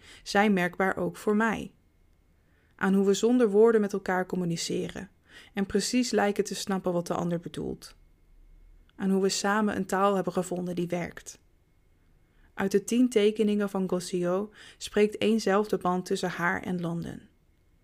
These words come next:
Soms gaan de mens- en hondfiguren zelfs zo in elkaar op dat er slechts één figuur overblijft.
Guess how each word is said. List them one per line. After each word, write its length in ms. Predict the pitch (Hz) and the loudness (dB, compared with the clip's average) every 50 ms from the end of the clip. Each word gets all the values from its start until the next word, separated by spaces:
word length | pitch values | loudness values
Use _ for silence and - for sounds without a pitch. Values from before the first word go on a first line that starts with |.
| _ _ _ _ - | _ _ _ _ -16
Soms 380 | - - - - 220 247 254 - | -12 -6 -2 0 2 2 2 2
gaan 180 | - 202 196 196 | 0 0 0 0
de 80 | 185 | 0
mens- 280 | 185 180 180 185 190 - | 0 0 0 0 -2 -2
en 100 | 185 180 | -4 -2
hondfiguren 680 | 175 185 190 185 - 190 175 - 196 190 185 180 180 | -2 -2 -4 -4 -4 -8 -4 -2 -2 -2 0 -2 -2
zelfs 320 | 175 180 170 170 170 - - | -2 -2 -4 -4 -4 -4 -2
zo 160 | 196 196 214 | 0 0 2
in 120 | - 220 | 2 0
elkaar 340 | 202 185 - - 175 170 - | 0 -2 -4 -6 -6 -6 -2
op 320 | - 220 240 - - - _ _ - - - - - | -2 -2 -2 -2 -6 -18 _ _ -20 -20 -20 -20 -12
dat 180 | - - - - | -10 -8 -4 -4
er 80 | 196 - | -4 -2
slechts 380 | - - 190 185 - - - | 0 0 -2 -2 -2 -6 -4
één 280 | - 202 202 220 233 220 | -2 2 2 2 2 0
figuur 480 | - 208 190 - - 180 170 175 - | -2 -4 -6 -4 -4 -4 -2 -2 -2
overblijft. 720 | - - 175 170 175 175 - - - - - - - - | -4 -4 -4 -4 -6 -8 -8 -8 -10 -10 -12 -16 -20 -20